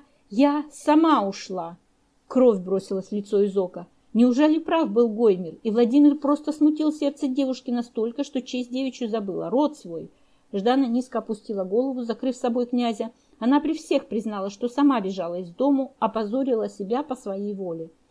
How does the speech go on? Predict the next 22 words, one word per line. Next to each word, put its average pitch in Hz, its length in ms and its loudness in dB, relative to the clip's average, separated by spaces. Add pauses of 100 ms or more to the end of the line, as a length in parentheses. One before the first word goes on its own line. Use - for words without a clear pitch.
(340)
«Сама?» — 208 680 -2 (400)
растерянно 214 560 0
протянул 220 500 -4
Изок, 202 340 -2 (200)
не 226 100 2
зная, 233 220 2
что 233 180 -6
теперь 226 300 -2
делать. 202 340 -2 (260)
«Как - 240 2
требовать 226 440 0
ответить 226 480 -4
за 214 80 -2
бесчестие 233 560 -2
девушки, 269 400 -4
если 214 240 -4
та 285 220 -2
виновата?» 214 680 -4 (440)
Владимир 220 420 2
слегка 226 380 -6
подтолкнул 214 540 -8
Ждану. 180 480 -8